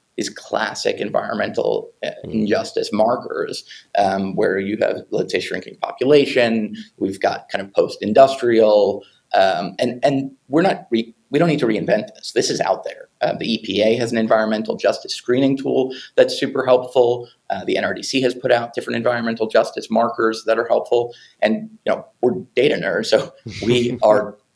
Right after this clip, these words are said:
Speaker 1: ourselves using census information a-, and information about, um, funding that's coming down from the I I J A versus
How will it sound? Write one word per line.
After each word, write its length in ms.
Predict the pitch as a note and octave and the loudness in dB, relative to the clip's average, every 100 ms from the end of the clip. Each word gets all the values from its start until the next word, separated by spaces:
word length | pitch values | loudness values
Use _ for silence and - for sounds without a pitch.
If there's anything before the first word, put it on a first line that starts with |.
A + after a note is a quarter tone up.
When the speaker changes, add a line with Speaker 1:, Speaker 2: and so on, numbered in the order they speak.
| - | -4
Speaker 1:
ourselves 720 | - D3+ E3+ A2 G#2 G2+ G2+ - - | 4 8 8 6 2 -4 -8 -16 -10
using 380 | G#2+ B2 C3 B2 | 0 4 4 2
census 400 | - A#2 A2+ A2+ | 2 0 0 -2
information 840 | G#2 G2+ G2 G2 F2+ - G2 F#2+ F#2+ | -2 -4 -4 -4 -4 -4 -4 -4 -4
a-, 140 | G2 - | -6 -4
and 240 | A#2+ C3 C3 | -2 0 2
information 560 | A#2 - G2 G#2+ G2 F#2+ | 0 0 -4 -6 -8 -14
about, 500 | - G2+ G2 G2 - _ _ - | -4 -2 0 -4 -6 _ _ -6
um, 360 | G2+ G2 G2 - - | -2 -2 -4 -12 -2
funding 400 | - C#3 D3+ A2 | 4 4 4 0
that's 160 | G2+ G#2 | 0 -4
coming 280 | - G2+ F#2+ | -4 -6 0
down 300 | B2+ D#3+ F3+ | 2 2 2
from 240 | F3+ G#2 | 0 0
the 320 | G2 G2 F#2+ - - - | 2 4 2 0 -8 -2
I 180 | G#2+ G2 | 2 2
I 320 | F2+ F#2 - _ | 2 -4 -10 _
J 720 | - G2+ G2 C#3 G2+ - - - _ _ _ | -2 2 2 4 2 0 -4 -10 _ _ _
A 60 | G2 | -4
versus 840 | G#2+ C3+ C3+ A2 G#2 G2+ G2+ - | 2 4 4 2 2 2 -2 -8